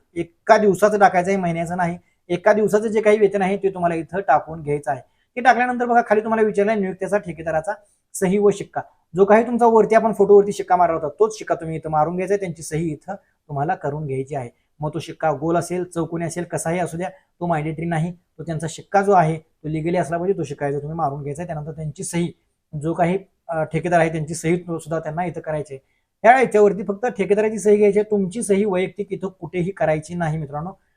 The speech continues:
त्यामुळे हा फॉर्म आता कसा भरायचा हे तुम्हाला सविस्तर समजलेलं आहे. जावक क्रमांक कुठं आहे हे समजलेलं आहे, जावक दिनांक कुठं असतं हे समजलेलं आहे आणि त्यानंतर नियुक्त्याचा ठेकेदाराचा क्रमांक जो काय आहे तो इथं असतो तीन नंबर ऑप्शनला. अ, ही माहिती फिल करायची असते आपल्याला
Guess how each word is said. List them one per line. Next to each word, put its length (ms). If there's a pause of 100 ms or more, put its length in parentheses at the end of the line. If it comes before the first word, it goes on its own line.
(160)
त्यामुळे 180
हा 260 (120)
फॉर्म 200
आता 200
कसा 260
भरायचा 260
हे 80
तुम्हाला 220
सविस्तर 380
समजलेलं 440
आहे. 100 (340)
जावक 260
क्रमांक 280
कुठं 200
आहे 160
हे 100
समजलेलं 400
आहे, 100
जावक 340
दिनांक 300
कुठं 220
असतं 140
हे 60
समजलेलं 320
आहे 100 (260)
आणि 180
त्यानंतर 320
नियुक्त्याचा 440
ठेकेदाराचा 560 (180)
क्रमांक 380 (180)
जो 80
काय 140
आहे 140
तो 120
इथं 180
असतो 280 (340)
तीन 100
नंबर 220
ऑप्शनला. 320 (440)
अ, 80
ही 160
माहिती 360 (100)
फिल 120
करायची 280
असते 160
आपल्याला 300